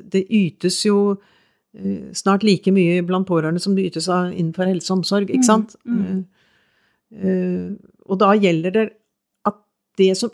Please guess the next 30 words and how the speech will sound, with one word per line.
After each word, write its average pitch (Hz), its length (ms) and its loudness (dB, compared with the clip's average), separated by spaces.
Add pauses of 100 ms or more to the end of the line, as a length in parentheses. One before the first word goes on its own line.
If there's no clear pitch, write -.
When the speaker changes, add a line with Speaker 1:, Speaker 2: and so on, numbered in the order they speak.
Speaker 1:
ytes 214 380 -2
der 214 260 2 (300)
samspiller 220 960 0 (160)
med 202 440 0
det 185 160 4
som 214 180 0
profesjonen 226 840 -2 (800)
mener 208 320 2
skal 240 200 0
til. 254 240 0 (120)
Speaker 2:
Mm. 254 140 -6
Speaker 1:
Så 208 100 0
hvis 214 200 0
man 233 80 2
setter 208 360 -2
seg 233 200 0
ned, 233 240 2 (100)
nå 202 160 2
er 208 80 4
jo 214 60 2
dette 208 260 0
ordet 190 260 -2
samskaping 196 880 0
kommet 175 280 -2
så 196 180 2
høyt 180 240 2
på, 196 260 -4
i 190 60 -2
alle 180 180 0
kommuner. 208 440 2